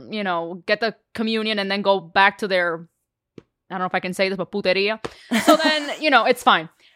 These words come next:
Speaker 1: Um, they just go back to whatever, you know, they wanna do, and they're not, they don't re-, they're not super religious, but they
Speaker 2: Mm-hmm.
Speaker 1: still go to mass.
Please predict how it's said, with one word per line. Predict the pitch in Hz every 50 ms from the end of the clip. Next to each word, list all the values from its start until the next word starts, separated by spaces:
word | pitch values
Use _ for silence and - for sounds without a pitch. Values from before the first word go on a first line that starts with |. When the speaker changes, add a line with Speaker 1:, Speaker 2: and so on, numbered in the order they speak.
| _ -
Speaker 1:
Um, | 240 254 262 254 247 247 240 240 240 233 196 -
they | 262 285
just | 233 302 - -
go | - 277 294
back | 294 285 262 269 285 - -
to | - 277 269
whatever, | 247 254 240 247 240 233 262 262 262 247
you | 170 247 262
know, | 233 226
they | 220 226
wanna | 220 220 220 226
do, | 196 202 202 196 202 202
and | 196 202 202
they're | 214 220
not, | 220 214 208 214 214 208 -
they | 226 226
don't | 240 240 226 220 190 190
re-, | 214 240 233
they're | 175 226
not | 233 254 240 -
super | - - - - 226 226 220 220 220 - 208 202
religious, | 190 190 175 180 160 - - - - -
but | - - 202 196 196
they | 202
Speaker 2:
Mm-hmm. | 185 170
Speaker 1:
still | 180 - 214 196 190 185 - _ -
go | - 196 196
to | 185
mass. | 185 160 147 - - - -